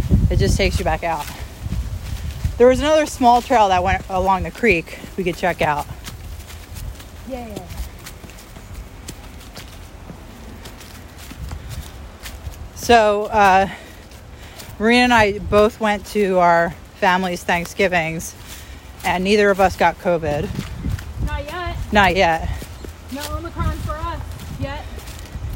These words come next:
Speaker 1: Yeah, what do you think of the Omicron?
Speaker 2: I mean, I think it sounds like a, like an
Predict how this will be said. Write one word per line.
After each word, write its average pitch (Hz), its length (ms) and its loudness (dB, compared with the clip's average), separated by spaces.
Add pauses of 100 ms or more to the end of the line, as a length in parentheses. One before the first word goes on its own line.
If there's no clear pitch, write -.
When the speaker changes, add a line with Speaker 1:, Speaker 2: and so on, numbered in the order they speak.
(480)
Speaker 1:
Yeah, 247 200 6
what 240 180 0
do 339 60 4
you 349 100 4
think 339 180 2
of 302 60 2
the 196 160 2
Omicron? 175 680 0 (1800)
Speaker 2:
I 254 120 -4
mean, 277 160 -6
I 277 120 -8
think 277 180 -12
it 269 80 -14
sounds 269 240 -8
like 269 200 -8
a, 233 420 -4 (2750)
like 233 180 -2
an 233 160 -2